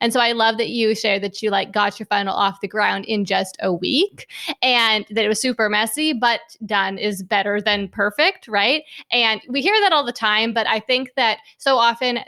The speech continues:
that, like, cliche advice, not just that piece of advice, but any piece of cliche advice, it's meaningless until you hear an example like that.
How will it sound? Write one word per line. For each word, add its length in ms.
that, 180
like, 160
cliche 640
advice, 360
not 140
just 160
that 180
piece 200
of 80
advice, 240
but 120
any 200
piece 160
of 80
cliche 360
advice, 320
it's 140
meaningless 640
until 180
you 140
hear 180
an 80
example 540
like 240
that. 300